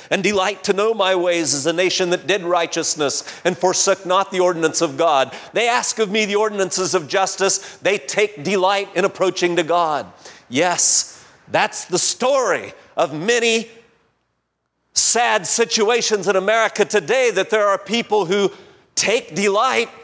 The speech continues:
in approaching to God, so to speak. That was the condition in Isaiah's day. But God said, "You lift up your voice like a trumpet." And we've heard that trumpet call this weekend, the trumpet call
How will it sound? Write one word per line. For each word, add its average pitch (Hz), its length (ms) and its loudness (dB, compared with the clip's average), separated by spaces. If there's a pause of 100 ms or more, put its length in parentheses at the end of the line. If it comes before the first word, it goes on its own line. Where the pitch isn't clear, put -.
in 170 80 2
approaching 202 540 0
to 185 60 0
God, 208 520 0 (160)
so - 240 0
to 196 100 0
speak. - 640 -4 (400)
That 214 160 2
was 190 140 -2
the 185 100 0
condition 208 500 0
in 196 100 0
Isaiah's 208 600 0
day. 156 380 0 (840)
But 156 220 -2
God 226 260 2
said, 196 320 2
"You 233 140 2
lift 214 240 0
up 226 180 2
your 196 120 2
voice 202 400 0 (200)
like 196 240 0
a 190 60 6
trumpet." 196 560 0 (320)
And 147 140 -2
we've 190 160 0
heard 190 260 0
that 175 260 0
trumpet 175 440 0
call 170 520 2 (220)
this 160 260 2
weekend, 151 480 2
the 120 60 0
trumpet 175 560 0
call 147 580 -2